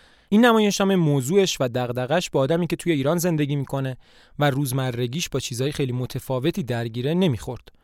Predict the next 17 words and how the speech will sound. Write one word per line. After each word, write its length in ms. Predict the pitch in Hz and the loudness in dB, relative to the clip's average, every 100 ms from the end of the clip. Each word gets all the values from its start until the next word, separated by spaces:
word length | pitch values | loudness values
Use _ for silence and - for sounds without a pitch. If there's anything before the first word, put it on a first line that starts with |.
| _ _ _ - | _ _ _ -2
اما 360 | 180 185 175 - | 2 4 2 0
تجربه 640 | 143 135 127 135 123 180 | -2 -2 0 -2 2 2
و 100 | 175 - | 2 -2
پیامی 420 | - 139 180 220 | -4 2 2 2
که 120 | 202 | 0
می‌خواست 300 | 196 190 185 | -2 0 0
منتقل 400 | 175 170 180 165 | 0 -2 0 -2
کنه 400 | 160 156 147 147 - - - - | -2 -2 -2 -2 -6 -20 -12 -4
به 80 | |
نظرم 400 | 123 117 127 139 135 | -2 -2 -2 -2 -2
جالب 340 | 127 107 104 - | -2 -2 -4 -8
بود. 180 | - - - _ _ _ - | -16 -20 -20 _ _ _ -8
امیدوارم 500 | 156 151 135 170 202 | -2 0 2 2 2
ازش 300 | 143 127 151 - | 0 -2 -4 -2
لذت 420 | 123 107 123 - | -4 -2 -6 -6
برده 280 | 117 110 123 | -8 -8 -10
باشید. 380 | 120 - 147 | -12 -12 -14